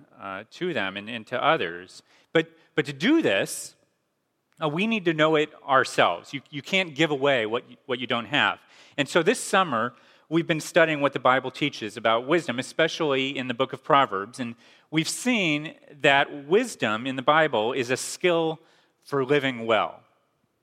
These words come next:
Uh, but it's also more than a skill. It's about relationships and, and about the heart. We said that true wisdom doesn't come from just following your heart or from following tradition. Biblical wisdom comes as we engage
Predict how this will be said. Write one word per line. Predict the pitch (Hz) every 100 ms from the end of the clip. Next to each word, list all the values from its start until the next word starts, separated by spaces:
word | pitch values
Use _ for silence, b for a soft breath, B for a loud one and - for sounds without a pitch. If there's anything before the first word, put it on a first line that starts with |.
| _ _ _ 127
Uh, | 123
but | 143 151
it's | 147
also | 175 175 170
more | 156 170 190
than | 156 113
a |
skill. | - - 101 90
It's | 95 -
about | 127 131 123 135
relationships | 139 147 165 - 127 - 101 92 - 117
and, | 104 - b b
and | 123
about | 123 135 139
the | 135
heart. | 139 160 101 -
We | 139 127
said | 180 147
that | 127
true | - - 226
wisdom | 196 120 104 110 98 135 _ b b b b
doesn't | 160 156 160
come | 170 165 156
from | 147
just | 131 131 -
following | 156 143 156 156 151
your | 143
heart | 110 104 110 127
or | 110
from | - 110
following | 123 123 135 139
tradition. | - 117 92 - 87 104 _ _ _ _ _ _ _
Biblical | 135 143 160 175
wisdom | 135 123 135 123
comes | 131 117 117
as | 107
we | 117 123
engage | 117 113 123 127 127 120